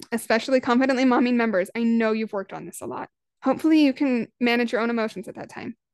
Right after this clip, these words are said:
Take a deep breath if you need to. Wait a moment before you reply. And then you can just say something like, "Yeah, I'm doing this differently than you would if you were in my position. It's okay to be different."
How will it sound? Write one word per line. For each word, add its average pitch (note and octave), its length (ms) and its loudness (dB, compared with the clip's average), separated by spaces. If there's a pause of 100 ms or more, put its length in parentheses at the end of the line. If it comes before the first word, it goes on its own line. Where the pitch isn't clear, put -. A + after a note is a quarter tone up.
(140)
Take A3 180 -4
a B3+ 60 0
deep C#4 160 0
breath C#4+ 220 0
if - 120 -6
you E3 60 -8
need - 220 -12
to. - 240 -12 (500)
Wait A#3 220 2
a B3 40 4
moment A3 280 0
before G#3 200 -4
you G3+ 100 0
reply. G#3 420 -8 (220)
And B3 100 0
then B3 120 2
you C4+ 80 0
can C#4+ 140 0
just D4+ 320 -4 (220)
say D4+ 220 -4
something A#3 400 -4
like, G#3+ 280 -4 (1300)
"Yeah, F#4+ 300 4
I'm C4+ 280 0
doing C#4+ 340 -2
this D4+ 140 -4
differently C4 360 -6
than B3 160 -2
you A3 140 -2
would G3 140 -2
if G3+ 160 -8
you A3 100 -4
were G#3 100 -2
in G3+ 120 -6
my G3 100 -10
position. - 580 -12 (1040)
It's - 140 -4
okay E4+ 240 4
to D#4 80 4
be D#4 100 6
different." - 420 -2